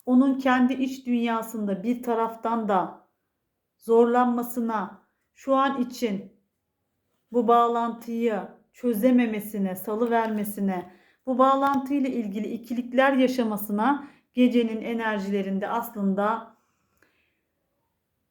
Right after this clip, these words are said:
"Zorladı beni." diyor. Zorladı. Ve ben güzelliğe teslim olmalıyım. Evet, ben bazen bu bağlantıyı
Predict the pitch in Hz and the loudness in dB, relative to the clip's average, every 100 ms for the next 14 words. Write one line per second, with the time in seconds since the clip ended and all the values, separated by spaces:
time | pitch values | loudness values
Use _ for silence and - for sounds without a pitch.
0 | _ _ _ _ _ _ _ _ _ _ | _ _ _ _ _ _ _ _ _ _
1 | 202 226 220 220 202 202 196 185 175 180 | 0 2 2 2 -2 -2 -2 -2 -6 -10
2 | 175 185 196 _ _ _ 214 208 196 185 | -10 -10 -12 _ _ _ -4 0 2 0
3 | 175 175 156 - _ _ _ _ _ _ | -2 -6 -8 -14 _ _ _ _ _ _
4 | _ _ _ _ _ _ _ _ _ _ | _ _ _ _ _ _ _ _ _ _
5 | _ _ _ _ _ - 233 233 247 247 | _ _ _ _ _ 0 2 4 2 2
6 | 240 - _ _ _ _ _ - 202 202 | -2 -14 _ _ _ _ _ -8 -6 -2
7 | 226 233 226 240 240 - 247 - - 247 | 2 2 4 4 2 0 -4 -4 0 2
8 | 247 - - _ _ _ 220 220 214 208 | 2 -2 -14 _ _ _ -4 0 0 0
9 | 208 190 170 - _ _ - 233 226 233 | 0 -2 -4 -8 _ _ -4 0 0 -2
10 | - 226 226 233 196 208 208 208 214 208 | -2 -2 -2 -8 -2 0 2 0 -2 -4
11 | 202 208 208 214 208 208 214 208 202 | -2 0 0 0 -4 -6 -4 -4 -4